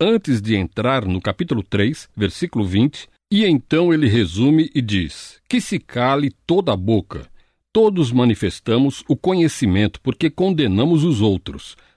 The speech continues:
Todos seremos julgados pela verdade. E a verdade é que somos pecadores. Não importa que tipo de máscara usemos.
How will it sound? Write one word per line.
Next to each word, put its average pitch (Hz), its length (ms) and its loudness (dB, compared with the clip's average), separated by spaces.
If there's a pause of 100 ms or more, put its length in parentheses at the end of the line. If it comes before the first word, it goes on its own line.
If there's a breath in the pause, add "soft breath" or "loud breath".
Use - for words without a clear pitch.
(140 soft breath)
Todos 214 340 2
seremos 117 380 2
julgados 127 600 0
pela 135 240 -2
verdade. 98 600 -2 (380)
E 170 120 2
a 175 40 4
verdade 127 600 0
é 110 60 0
que 139 120 -4
somos 135 440 0
pecadores. 107 800 -2 (240 soft breath)
Não 208 180 2
importa 139 500 0
que 107 160 -4
tipo 180 300 -4
de 147 100 0
máscara 101 640 -2
usemos. 95 720 -2